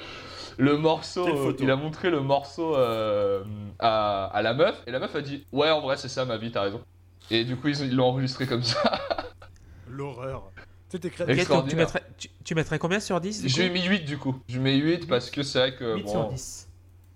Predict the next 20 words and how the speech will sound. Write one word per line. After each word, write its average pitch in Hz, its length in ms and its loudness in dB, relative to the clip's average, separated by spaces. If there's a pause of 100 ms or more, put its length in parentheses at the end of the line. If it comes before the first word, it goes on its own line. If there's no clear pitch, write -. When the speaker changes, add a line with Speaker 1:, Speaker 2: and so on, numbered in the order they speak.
(140)
Speaker 1:
le, 101 800 4
le, 107 100 -4 (140)
elle 123 100 4
prendrait 147 340 2
dix 147 280 -4
pour 151 180 0
l'intro, 135 520 2
un 117 60 -2
petit 104 140 -10
peu 104 80 -10
moins 104 160 -2
pour 104 160 -6
le 101 80 0
reste. - 300 -6
On 90 80 -2
va 92 60 2
rester 95 180 -4
sur 98 140 -4
un 95 60 0
huit. - 440 -10